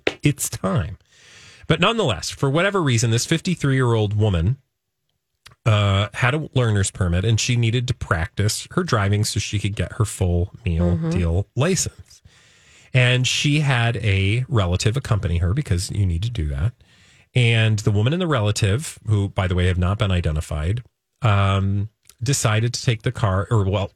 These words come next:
Speaker 1: she wanted to practice. So she's
Speaker 2: Yep.
Speaker 1: got the friend in the car, the relative, whatever. And they're driving around, do, do, do, and practicing, and something horrible happens. And, um, well, it's a good thing nobody died.
Speaker 2: Oh, did they hit somebody?
Speaker 1: Well,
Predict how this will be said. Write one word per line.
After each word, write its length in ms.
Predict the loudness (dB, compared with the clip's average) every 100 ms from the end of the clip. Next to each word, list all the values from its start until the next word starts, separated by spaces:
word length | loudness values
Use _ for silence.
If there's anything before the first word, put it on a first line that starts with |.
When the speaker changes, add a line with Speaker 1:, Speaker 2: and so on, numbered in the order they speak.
| -12
Speaker 1:
she 240 | -4 0
wanted 240 | 2 0 -2
to 60 |
practice. 420 | -2 -4 -4 -10
So 160 | -6 -4
she's 100 | 0
Speaker 2:
Yep. 160 | 0 2
Speaker 1:
got 180 | 0 0
the 40 |
friend 340 | 0 0 2 0
in 80 | -2
the 40 |
car, 340 | -2 0 0
the 80 | 0
relative, 260 | 0 0 0
whatever. 220 | 0 -2 -4 -20 _ _ _ -20 -20 -4
And 300 | 0 2 2
they're 80 | 2
driving 340 | 2 2 2
around, 420 | 2 2 2 2 2
do, 200 | 0 0
do, 160 | -2
do, 260 | 0 0 0
and 100 | 0
practicing, 540 | 0 -2 -2 -2 2
and 100 | 2
something 360 | 2 0 0 0
horrible 360 | 2 0 -2 -4
happens. 520 | -4 -6 -8 -8 -10 -2
And, 720 | 0 2 2 2 2 0 -4 -18 -20 -10
um, 680 | -4 -2 0 0 0 0 -2 -6 _ _ _ _ _ -4
well, 160 | 0
it's 140 | 0 0
a 40 |
good 160 | 0 0
thing 200 | 0 0
nobody 280 | 0 -2 -4
died. 340 | -8 -10 -18 _ _ _ _ _ _ _ _
Speaker 2:
Oh, 140 | -6 -4
did 160 | -2
they 80 | -2
hit 220 | -4 -8
somebody? 500 | -8 -6 -4 -4 -8 _
Speaker 1:
Well, 420 | 0 2 2 0